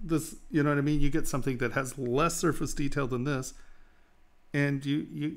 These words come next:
you get up in that thirty, forty million polys, and you, I mean, you don't need the geometry. I mean, there's no reason in the world that you need that much geometry on most of the stuff that you're doing it to.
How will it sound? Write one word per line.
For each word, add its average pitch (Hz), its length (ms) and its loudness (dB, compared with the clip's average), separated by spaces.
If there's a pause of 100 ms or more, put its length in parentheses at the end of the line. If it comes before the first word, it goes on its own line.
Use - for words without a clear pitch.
you 143 120 -8
get 147 200 -2
up 156 140 -4
in 147 100 0
that - 240 -4
thirty, 147 280 0
forty 139 380 -4
million 143 500 -2
polys, 143 640 -6
and 151 140 2
you, 185 240 0
I 160 40 -2
mean, 165 200 2
you 170 100 -2
don't 170 200 0
need 160 300 -2
the 156 80 -2
geometry. 151 760 -8 (1160)
I 151 40 4
mean, 151 100 8
there's 151 180 6
no 165 120 4
reason 165 320 4
in 147 80 -2
the 139 80 -2
world 139 440 -4
that 113 140 -8
you 117 100 -6
need 113 200 -6
that 113 200 -10
much 120 220 -12
geometry 117 600 -10
on 110 240 -10
most 127 220 -2
of - 60 -10
the 113 80 -6
stuff - 300 -8
that 117 120 -12
you're 110 100 -10
doing 127 340 -6
it - 160 -14
to. 120 220 -12